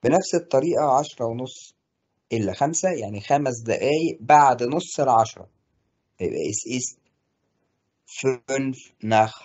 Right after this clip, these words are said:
halb elf. ولما أقول عشرة ونص إلا خمسة، يعني خمس دقايق قبل نص العشرة، فتبقى es ist fünf vor halb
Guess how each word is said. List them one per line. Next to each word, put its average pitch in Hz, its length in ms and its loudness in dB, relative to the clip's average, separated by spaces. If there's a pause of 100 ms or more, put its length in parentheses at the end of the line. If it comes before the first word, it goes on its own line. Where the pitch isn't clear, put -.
halb 104 340 0 (420)
elf. 170 240 -4 (640)
ولما 123 320 -4
أقول 139 440 -4 (360)
عشرة 117 440 0
ونص 107 500 -8 (340)
إلا 165 300 0
خمسة، 147 600 -8
يعني 98 240 -10
خمس 135 400 -4
دقايق 117 360 -2 (260)
قبل 117 420 -4 (140)
نص 113 520 -12
العشرة، 139 640 -2 (520)
فتبقى 107 480 -4
es 107 60 -6
ist - 420 -8 (720)
fünf 135 520 -4 (680)
vor 113 580 0 (100)
halb 101 400 2